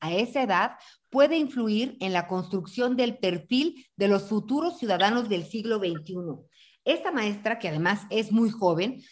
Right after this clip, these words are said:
es la maestra de tecnología, tiene entre sus mayores pasiones promover que sus alumnos elijan carreras relacionadas con la ciencia. Ahí hace mucho énfasis también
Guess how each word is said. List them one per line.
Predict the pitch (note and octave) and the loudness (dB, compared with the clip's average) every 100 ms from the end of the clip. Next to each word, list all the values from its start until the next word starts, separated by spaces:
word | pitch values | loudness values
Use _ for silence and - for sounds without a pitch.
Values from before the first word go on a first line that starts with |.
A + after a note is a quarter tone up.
| _ | _
es | D#3+ F#3 - - _ _ - | -4 -4 -6 -20 _ _ 2
la | F#3+ | 2
maestra | F3+ G3+ A3+ A#3 | 4 2 4 4
de | G#3 | 4
tecnología, | F3+ F3+ E3+ E3+ A#3 G#3+ | 0 0 0 0 2 0
tiene | A#3 A3+ G#3 | 2 2 2
entre | G3+ F#3 E3+ | 2 0 0
sus | D#3 F3+ | -2 -6
mayores | F3 F3 G3+ A3 A#3 | -2 2 4 4 0
pasiones | - A3+ A#3 A#3 G3+ B3 - - _ | 0 0 2 2 4 2 -2 -20 _
promover | A3+ G#3+ G#3 G#3 G#3+ G#3 | 2 6 6 6 6 4
que | G3+ | -4
sus | F#3 D#3 | -6 -4
alumnos | F3 A3 C4 D4 F4+ - - - | 0 2 2 2 0 -4 -16 0
elijan | G3 B3 B3+ C4 | 2 4 4 2
carreras | B3+ G3 G#3+ B3+ C#4+ C#4 | 4 2 4 4 4 2
relacionadas | A3+ F3 E3 F#3+ G#3 A#3 A#3 | 0 -2 -4 -2 0 0 0
con | G#3+ G#3 | 0 4
la | G3 G3 | 4 2
ciencia. | B3+ B3+ C4 A#3 F3+ - - - | 0 0 2 0 0 -4 -20 -4
Ahí | F#3+ A3 C4 | 2 6 6
hace | C4 B3+ | 4 2
mucho | B3 B3 | 0 2
énfasis | A3+ B3 B3 A3 F#3 | 0 0 -2 -4 -4
también | F3 E3+ G#3 A#3 | -2 2 4 4